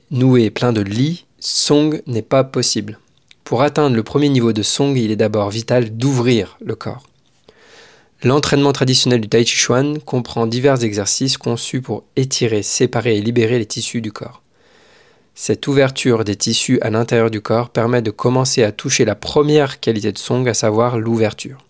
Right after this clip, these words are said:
Ainsi, l'ouverture du corps permet de goûter au Song, après quoi Song, ou la libération des tissus, permet au corps de s'ouvrir.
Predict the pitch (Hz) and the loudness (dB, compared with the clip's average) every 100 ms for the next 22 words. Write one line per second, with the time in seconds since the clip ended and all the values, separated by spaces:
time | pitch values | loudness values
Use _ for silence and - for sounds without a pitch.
0 | _ _ _ - - - _ - 131 - | _ _ _ -20 -20 -20 _ -2 0 2
1 | 156 165 147 131 135 139 - 131 113 - | 0 0 0 2 4 2 0 -2 -2 -2
2 | 120 127 117 117 120 107 107 127 131 117 | -4 -2 -4 -2 -2 -4 -6 0 2 2
3 | - 123 139 151 - 123 - 131 131 117 | -2 -2 -2 -4 -2 -4 -2 -2 0 0
4 | 101 - - 117 135 143 110 104 117 123 | 0 -2 -4 -2 -2 -4 -2 0 2 2
5 | 120 117 - 117 101 - 110 - 139 135 | 2 0 -2 -4 -4 -4 -6 -4 -8 -10
6 | - - - - - - 143 135 127 135 | -20 -20 -20 -20 -14 -2 0 2 2 4
7 | 135 107 - 135 123 110 - 107 104 123 | 4 4 2 2 2 -2 -2 -2 -2 -10
8 | - | -16